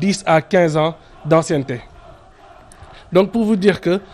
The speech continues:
c'est pas tey benn personnel u Cheikh Niass, équipe u Cheikh Niass moo ñëw di def lu ko neex wala kii. Ñun, ça, c'est Walf. Sidy Lamine Niass su fi nekkoon tamit,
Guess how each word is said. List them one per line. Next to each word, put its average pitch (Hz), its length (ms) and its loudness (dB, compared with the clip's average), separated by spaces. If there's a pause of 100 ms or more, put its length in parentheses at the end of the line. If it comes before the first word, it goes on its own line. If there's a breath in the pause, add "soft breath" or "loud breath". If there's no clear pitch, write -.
(160 loud breath)
c'est - 160 0
pas 220 220 4
tey 190 220 0
benn 165 280 0
personnel 165 500 0
u 151 40 -4
Cheikh 160 220 0
Niass, 160 240 -2
équipe 170 220 -8
u 170 80 -2
Cheikh 156 200 -2
Niass 151 260 -4 (360 loud breath)
moo 170 200 4
ñëw 165 180 4
di 160 100 0
def 165 180 0
lu 170 100 -4
ko 165 100 0
neex 156 220 0
wala 156 180 0
kii. 135 220 -6 (380 loud breath)
Ñun, 208 260 4 (200)
ça, - 680 0
c'est - 120 -4
Walf. 160 300 0
Sidy 208 220 -4
Lamine 202 160 2
Niass 170 120 0
su 180 60 -10
fi 196 80 -4
nekkoon 185 320 2
tamit, 156 240 -2